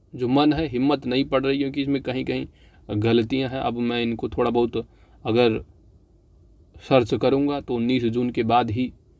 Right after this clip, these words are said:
त्रुटियां पहचान में आ पाएंगी। बस एक काम कर देंगे आप लोगों के लिए कि पीडीएफ़ थोड़ा-थोड़ा करके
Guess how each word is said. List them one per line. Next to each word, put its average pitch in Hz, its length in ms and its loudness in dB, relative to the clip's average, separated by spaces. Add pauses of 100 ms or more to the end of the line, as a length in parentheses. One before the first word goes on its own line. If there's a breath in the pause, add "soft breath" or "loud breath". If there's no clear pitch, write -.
(280)
त्रुटियां 117 380 0
पहचान 113 400 0
में 120 160 0
आ 120 100 2
पाएंगी। 120 460 -4 (3500)
बस 123 220 0
एक 135 160 4
काम 131 340 0
कर 135 200 2
देंगे 131 300 0
आप 123 240 0
लोगों 120 320 -2
के 120 140 0
लिए 110 340 -2 (1600)
कि 117 140 -2
पीडीएफ़ 123 600 2
थोड़ा-थोड़ा 127 460 0
करके 117 420 -2